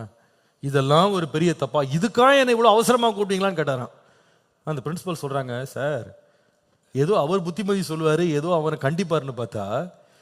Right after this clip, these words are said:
இவர் இவனை விட பெரிய ஆளா இருப்பார் போல இருக்கு. அப்ப இவன் இப்படி வா-, வா-, வார்த்தையை கேட்டானா அவன் என்ன பண்ணுவான்? இவ்வளவு நேரம் பக்கத்துல அவனை பார்த்தாங்க காப்பி அடிச்சான், நாளைக்கு என்ன பண்ணுவான்? புக் எடுத்துட்டு வந்தே காப்பி அடிப்பான். ஏன்னா அப்பாவே நம்மளுக்கு இவ்வளவு ஊக்குவிப்பு கொடுக்குறாரு,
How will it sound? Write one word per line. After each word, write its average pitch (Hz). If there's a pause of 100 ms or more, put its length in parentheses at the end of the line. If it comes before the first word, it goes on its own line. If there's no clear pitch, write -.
(160)
இவர் 233
இவனை 254
விட 302
பெரிய 226
ஆளா 214
இருப்பார் 170
போல 151
இருக்கு. 147 (300)
அப்ப 196
இவன் 226
இப்படி 214
வா-, 202
வா-, 165
வார்த்தையை 185
கேட்டானா 170
அவன் 190
என்ன 190
பண்ணுவான்? 170 (580)
இவ்வளவு 190
நேரம் 208
பக்கத்துல 202
அவனை 185
பார்த்தாங்க 190
காப்பி 156
அடிச்சான், 170
நாளைக்கு 208
என்ன 214
பண்ணுவான்? 190
புக் 208
எடுத்துட்டு 277
வந்தே 269
காப்பி 202
அடிப்பான். 135 (480)
ஏன்னா 156
அப்பாவே 196
நம்மளுக்கு 175
இவ்வளவு 156
ஊக்குவிப்பு 156
கொடுக்குறாரு, 123